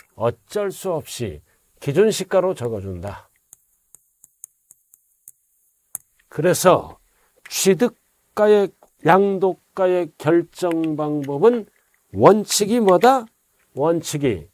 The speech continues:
양도가액을 실지거래가액으로 적어주면 취득가액도 실거래가액으로 적어줘야죠. 그리고 실지 나간 비용 이를 적어주면 되고, 그 다음 두 번째는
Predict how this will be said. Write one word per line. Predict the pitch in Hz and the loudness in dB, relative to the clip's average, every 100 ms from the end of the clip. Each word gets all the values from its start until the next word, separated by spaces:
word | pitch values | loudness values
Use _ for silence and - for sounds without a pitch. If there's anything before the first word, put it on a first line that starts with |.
| _ - | _ -4
양도가액을 | 180 240 226 208 - 180 156 117 98 - _ _ _ | -2 0 -2 -2 -2 -2 0 -2 -6 -10 _ _ _
실지거래가액으로 | - - 208 202 160 - 196 185 175 180 170 165 160 165 156 156 156 147 | -14 0 2 2 -2 -2 2 2 4 4 4 4 2 2 0 0 0 0
적어주면 | - 135 139 139 131 117 123 202 247 220 _ _ _ | -4 -6 -4 -4 -4 -6 0 2 2 0 _ _ _
취득가액도 | - - 180 208 214 - 202 180 - - 123 82 | -16 -2 0 0 -4 -2 -2 -2 -4 -2 -2 -4
실거래가액으로 | - - 185 180 180 180 175 170 175 175 180 175 180 170 | -10 -8 -2 0 2 2 2 2 2 0 0 0 -2 -2
적어줘야죠. | 170 170 165 180 180 202 269 226 _ _ _ _ _ _ - | -4 -6 -4 -4 -4 -4 -4 -4 _ _ _ _ _ _ -8
그리고 | 247 254 214 127 | -2 2 4 2
실지 | - - 202 190 - 185 180 | 0 -2 0 0 -4 0 0
나간 | 165 156 156 147 143 | 2 0 0 -2 -2
비용 | 127 123 95 92 | 0 0 -2 -8
이를 | 143 226 240 226 226 208 | -10 -4 -2 0 -2 -2
적어주면 | 175 165 147 156 196 190 175 | -4 -4 -6 -6 -6 -6 -8
되고, | 113 104 76 - _ _ _ _ _ _ _ - | -8 -8 -10 -14 _ _ _ _ _ _ _ -8
그 | 170 | -2
다음 | 165 156 | 0 -2
두 | 120 151 | -4 0
번째는 | 233 220 - 185 107 | 0 0 0 0 -2